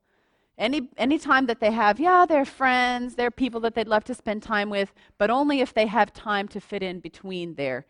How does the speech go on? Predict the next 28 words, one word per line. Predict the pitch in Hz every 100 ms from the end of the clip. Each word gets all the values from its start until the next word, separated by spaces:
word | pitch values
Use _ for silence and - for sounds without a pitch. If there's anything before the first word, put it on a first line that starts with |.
| _ _ -
dating | 185 180 160 151
life, | 135 95 131 - -
finding | _ - 196 196 208 185 180 175 156
the | 190
one. | 165 175 139 78 - _ _ _ _ _ -
And | 180
then | 202
when | 214
they | 196
find | - 214 220
a | 220
person, | - 277 277 277 262 269 _ _ _ -
they're | 190 170 -
completely | - 214 262 277 247 233
absorbed | 196 180 226 214 208 190
with | 185 180
this | 196 208
person | - 233 214 214
and | 185 180
their | 175
relationship, | 180 202 208 214 - 185
and | -
they're | 185
just | 180 -
besotted. | - - 247 240 214 185
They | 190
can't | 277 277 - _ 277
think | 302 - -